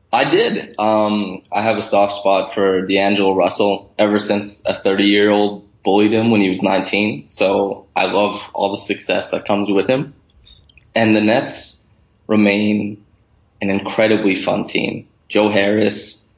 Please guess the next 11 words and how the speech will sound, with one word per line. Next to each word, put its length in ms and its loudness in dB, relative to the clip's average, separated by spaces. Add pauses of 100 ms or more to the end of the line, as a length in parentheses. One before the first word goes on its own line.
(160)
you 140 -2
know, 400 -4 (200)
probably 260 2
somebody 280 2
who's 100 0
gonna 220 0
win 160 -2
the 80 0
Gerald 300 2
Henderson 420 0
Award, 640 0